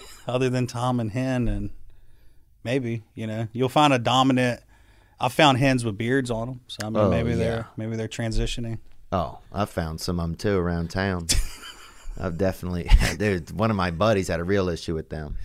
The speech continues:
Speaker 2: Um, but he's doing good now. I mean, he's doing pretty good anyway. He's on, like, a ranch right now in Montana. But, um,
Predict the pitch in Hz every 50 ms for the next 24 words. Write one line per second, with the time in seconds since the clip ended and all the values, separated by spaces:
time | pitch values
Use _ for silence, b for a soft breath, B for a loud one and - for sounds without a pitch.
0 | B B B B B B B B B B - - 101 101 98 95 95 92 90 87
1 | 85 76 67 58 - - - - - - - - - - - - B B B B
2 | B B B B B - - 82 101 98 110 113 95 80 98 92 87 82 73 85
3 | 87 82 76 87 90 90 92 92 92 90 - 92 90 92 87 107 101 90 - 107
4 | 101 90 85 85 80 80 82 80 80 80 80 - - 92 85 90 87 85 82 -
5 | 80 73 80 82 85 85 - - - 82 71 65 80 80 76 78 78 76 - 87
6 | 85 80 80 73 78 80 - B B B B B B - 92 95 95 95 95 95
7 | 92 90 85 80 76 - - -